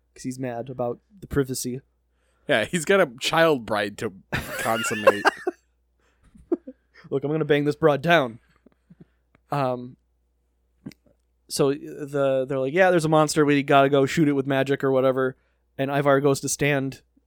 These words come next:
Speaker 1: and he's like, "Ah, b-, bu-, butts, my knees hurts." And Garrett's like, "You need four knights to fight one monster? I g-, I fight monsters by myself all the time." And, uh, the knights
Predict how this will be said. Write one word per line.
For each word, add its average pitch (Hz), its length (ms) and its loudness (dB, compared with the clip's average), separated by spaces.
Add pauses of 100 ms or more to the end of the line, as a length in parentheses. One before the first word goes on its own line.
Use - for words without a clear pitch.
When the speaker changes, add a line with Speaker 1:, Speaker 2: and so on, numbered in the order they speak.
(140)
Speaker 1:
and 131 60 -8
he's 131 80 -4
like, 139 120 -2
"Ah, 160 260 6
b-, 135 140 -8
bu-, 143 520 2
butts, 151 240 0
my 147 140 0
knees 143 220 -2
hurts." 139 300 -2 (480)
And 135 140 -8
Garrett's 131 260 -2
like, 131 140 -10
"You 147 100 -6
need 151 200 0
four 160 340 4
knights 151 280 0
to 156 100 -8
fight 139 240 2
one 139 200 -4
monster? 151 500 -4 (540)
I 196 140 4
g-, 151 160 -2
I 160 160 6
fight 147 260 2
monsters 143 400 0
by 170 160 2
myself 202 440 4
all 233 200 6
the 135 120 -2
time." 117 340 -10 (1120)
And, 131 480 -8 (220)
uh, 127 180 0
the 131 100 -4
knights 139 540 -4